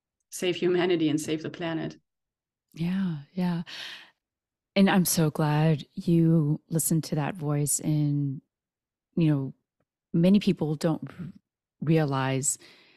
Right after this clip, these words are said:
Speaker 2: how chronic illness can really be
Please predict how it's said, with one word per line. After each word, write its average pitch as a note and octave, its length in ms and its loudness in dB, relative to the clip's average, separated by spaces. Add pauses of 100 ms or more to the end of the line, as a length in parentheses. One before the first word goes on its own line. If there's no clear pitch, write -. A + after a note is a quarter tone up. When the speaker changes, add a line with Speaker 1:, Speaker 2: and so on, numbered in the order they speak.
(1400)
Speaker 2:
how F#3+ 380 0
chronic D#3+ 460 -2
illness C#3 640 0 (400)
can E3 240 4
really D#3 380 0
be C#3 420 0